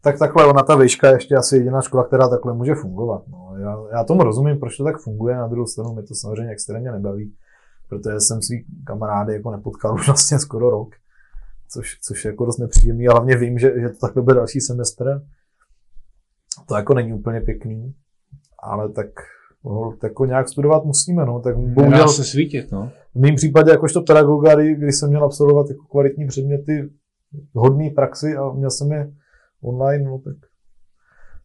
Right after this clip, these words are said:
Speaker 1: nemám úplně pocit, že bych byl do budoucna nejkvalitnější pedagog. Třeba mě někdo zaměstná, no. Uvidíme.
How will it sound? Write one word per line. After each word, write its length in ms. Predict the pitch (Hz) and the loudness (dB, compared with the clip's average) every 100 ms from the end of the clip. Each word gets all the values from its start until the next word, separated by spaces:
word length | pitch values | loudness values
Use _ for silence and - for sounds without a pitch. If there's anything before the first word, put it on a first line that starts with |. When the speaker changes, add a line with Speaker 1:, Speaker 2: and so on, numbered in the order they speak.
| - | -2
Speaker 1:
nemám 240 | 139 160 139 | 4 4 4
úplně 200 | 139 127 | -2 -2
pocit, 260 | - 107 | -4 -4
že 60 | 120 | -2
bych 140 | 117 117 | 0 -2
byl 140 | 117 | -2
do 80 | 120 | -2
budoucna 480 | 117 151 - - 139 | 0 2 2 2 0
nejkvalitnější 600 | 127 139 135 143 135 147 | 2 2 2 2 2 2
pedagog. 440 | 135 135 135 156 - 139 - - - _ | 4 4 4 2 -2 -10 -12 -18 -20 _
Třeba 160 | - 165 | 4 4
mě 80 | 180 | 6
někdo 180 | 196 202 | 4 4
zaměstná, 640 | 196 208 202 131 107 104 | 4 2 0 -2 -6 -6
no. 240 | 104 120 123 113 120 - - - 143 143 | -10 -10 -12 -12 -12 -10 -4 -2 -2 -4
Uvidíme. 440 | 139 131 123 113 | -2 -2 -2 -6